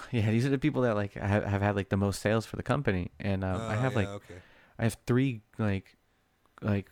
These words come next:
Speaker 1: former coworkers who won it, right, this year. Um, and they were supposed to go to Saint Moritz, Switzerland. Um,
Speaker 2: Oh, shit.
Speaker 1: yeah, they were supposed
Speaker 2: Wow,
Speaker 1: to go
Speaker 2: that's huge.
Speaker 1: Yeah, they were supposed to go this week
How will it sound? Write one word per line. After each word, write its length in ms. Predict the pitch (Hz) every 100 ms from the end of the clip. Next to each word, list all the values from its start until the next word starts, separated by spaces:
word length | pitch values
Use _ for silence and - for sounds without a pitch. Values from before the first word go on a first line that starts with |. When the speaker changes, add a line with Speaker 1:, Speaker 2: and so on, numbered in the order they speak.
| -
Speaker 1:
former 480 | - - 123 117 110
coworkers 640 | - 113 113 - 98 92
who 140 | - 101
won 260 | 95 143
it, 140 | 131 - _ -
right, 320 | 98 113 -
this 220 | 107 -
year. 240 | 139 175 185 - - - _ -
Um, 340 | 101 98 90
and 100 | 107
they 60 | 117
were 60 | 131
supposed 300 | - 143 -
to 60 |
go 120 | 123
to 60 | 120
Saint 280 | - 127 -
Moritz, 300 | 117 117 -
Switzerland. 480 | 143 - 92 82 - - -
Um, 400 | 95 90 90 - - _ 113
Speaker 2:
Oh, 80 |
shit. 380 | - - 127 120
Speaker 1:
yeah, 220 | - 123 107
they 60 | 123
were 40 |
supposed 260 | 123 151 113
Speaker 2:
Wow, 60 | 107
Speaker 1:
to 60 |
go 60 | 151
Speaker 2:
that's 100 | 135
huge. 360 | 135 135 - - -
Speaker 1:
Yeah, 200 | 147 107
they 120 | 143
were 40 |
supposed 220 | - 156
to 80 | 156
go 140 | 147 139
this 260 | 123 131
week 400 | 117 139 123 -